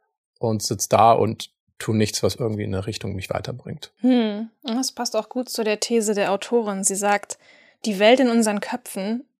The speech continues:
Speaker 2: ist meistens viel schlimmer als die Welt da draußen.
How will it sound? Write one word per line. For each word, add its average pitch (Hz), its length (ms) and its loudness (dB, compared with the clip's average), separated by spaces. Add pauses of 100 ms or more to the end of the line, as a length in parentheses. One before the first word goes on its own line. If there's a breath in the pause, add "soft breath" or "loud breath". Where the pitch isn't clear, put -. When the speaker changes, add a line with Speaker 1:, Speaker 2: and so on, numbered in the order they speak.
Speaker 2:
ist - 180 -2
meistens 214 460 0
viel 254 240 0
schlimmer 220 380 -4
als 190 220 -6
die 208 140 -10
Welt 190 220 -4
da 185 80 -8
draußen. 190 640 -4